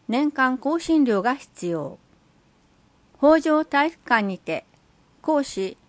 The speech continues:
森友秀さん、田村大輔さん。定員、各先着二十五人。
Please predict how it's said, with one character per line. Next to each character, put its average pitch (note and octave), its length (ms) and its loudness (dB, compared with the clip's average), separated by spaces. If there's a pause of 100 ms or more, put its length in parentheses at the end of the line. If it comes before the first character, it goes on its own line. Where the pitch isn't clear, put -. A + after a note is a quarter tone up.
(240)
森 B3+ 300 0
友 C#4 260 2
秀 A#3+ 240 -2
さ F3+ 220 -6
ん、 E3+ 140 -8 (340)
田 D4+ 120 2
村 A3 260 2
大 B3+ 200 2
輔 F#3+ 260 -8
さ E3 220 -6
ん。 D3+ 140 -12 (1800)
定 C4+ 280 0
員、 A#3 320 -2 (800)
各 C#4 280 -2
先 C#4+ 240 0
着 C4+ 240 -2
二 C#4 160 2
十 A3+ 200 0
五 G#3 140 0
人。 A3 320 -4